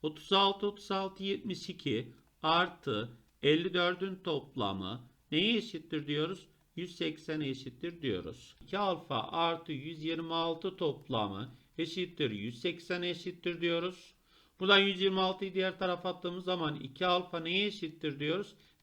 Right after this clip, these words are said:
Elli dört derece olacaktır. İki alfa elli dört ise ikiye bölüyorum.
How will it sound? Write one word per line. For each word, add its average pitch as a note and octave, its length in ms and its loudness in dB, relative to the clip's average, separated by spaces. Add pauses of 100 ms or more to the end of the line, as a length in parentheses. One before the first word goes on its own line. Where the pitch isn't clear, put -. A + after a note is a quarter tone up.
Elli D#3 340 2
dört E3 320 -2
derece C3 340 -4
olacaktır. G#2 600 -2 (280)
İki - 180 4
alfa F3+ 280 4
elli D#3+ 200 -2
dört E3+ 180 2
ise D#3 120 -4
ikiye D#3 280 -2
bölüyorum. F#3 520 2